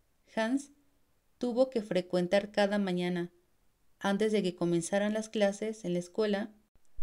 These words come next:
la lección de los catecúmenos, donde el catecismo,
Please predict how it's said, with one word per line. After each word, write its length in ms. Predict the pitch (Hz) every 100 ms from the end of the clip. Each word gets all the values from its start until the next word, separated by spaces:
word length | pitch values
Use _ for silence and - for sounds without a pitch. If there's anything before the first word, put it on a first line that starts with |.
| -
la 160 | 202 202
lección 520 | 202 202 - 254 269
de 80 | 240
los 160 | 185 -
catecúmenos, 840 | 185 180 180 196 180 165 160 - - _ - _ _
donde 380 | - 190 180 170 175
el 120 | 175
catecismo, 800 | 165 170 - 240 254 196 190